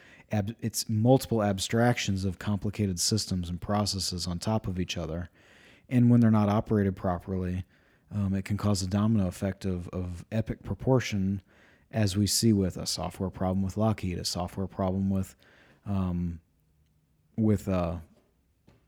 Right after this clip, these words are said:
a Boeing. But at the same time, when you have a simple software system,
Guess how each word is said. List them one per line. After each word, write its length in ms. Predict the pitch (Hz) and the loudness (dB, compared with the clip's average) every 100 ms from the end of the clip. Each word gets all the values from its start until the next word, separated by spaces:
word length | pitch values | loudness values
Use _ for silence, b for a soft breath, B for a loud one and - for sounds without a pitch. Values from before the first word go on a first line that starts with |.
| - | -6
a 100 | 92 | -2
Boeing. 580 | 85 120 117 90 85 - - | 6 8 8 6 0 -6 -4
But 240 | 110 117 | 0 2
at 120 | 120 | 2
the 80 | 110 | 0
same 260 | - 143 135 | 4 6 6
time, 260 | 107 110 | 4 4
when 100 | 107 | 4
you 60 | 101 | 4
have 120 | 98 | 2
a 60 | 90 | 0
simple 360 | - 156 117 | 2 2 2
software 420 | 98 98 92 95 | 0 -2 -2 -4
system, 520 | 87 95 90 95 101 | -6 -6 -6 -4 -6